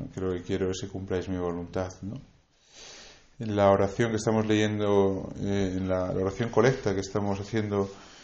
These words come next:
eh, esta primera semana del tiempo ordinario, dice: "Te pedimos, Señor, que atiendas con tu bondad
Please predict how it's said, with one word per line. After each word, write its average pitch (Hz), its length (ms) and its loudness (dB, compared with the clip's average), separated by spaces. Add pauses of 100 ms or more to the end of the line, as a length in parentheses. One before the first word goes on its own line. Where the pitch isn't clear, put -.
(280)
eh, 107 400 0
esta 110 240 -2
primera 107 320 0
semana 117 420 2
del 104 120 2
tiempo 110 300 2
ordinario, 110 600 4 (800)
dice: 110 520 -2
"Te 107 120 -2
pedimos, 110 460 0
Señor, 110 520 2 (500)
que 107 100 -4
atiendas 120 440 0
con 117 260 0
tu 117 80 0
bondad 110 500 4